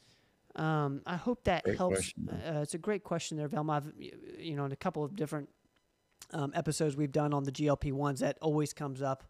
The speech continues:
Speaker 1: uh, the effectiveness it is for, uh, fatty liver, the Ozempics, the, uh, Wegovy's,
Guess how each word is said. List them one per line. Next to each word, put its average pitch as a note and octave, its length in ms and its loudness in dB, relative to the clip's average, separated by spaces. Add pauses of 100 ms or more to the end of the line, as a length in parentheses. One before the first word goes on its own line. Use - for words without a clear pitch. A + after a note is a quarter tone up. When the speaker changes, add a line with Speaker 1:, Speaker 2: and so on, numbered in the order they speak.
(480)
Speaker 1:
uh, C3 600 4
the C#3 260 0
effectiveness C#3 600 0
it C3+ 140 -4
is C3 300 0
for, B2+ 520 0
uh, C3 220 -2
fatty C3+ 220 0
liver, C3 340 0
the B2+ 120 0
Ozempics, C3 640 -2
the, B2 200 -6 (540)
uh, B2+ 500 0 (120)
Wegovy's, C3 680 0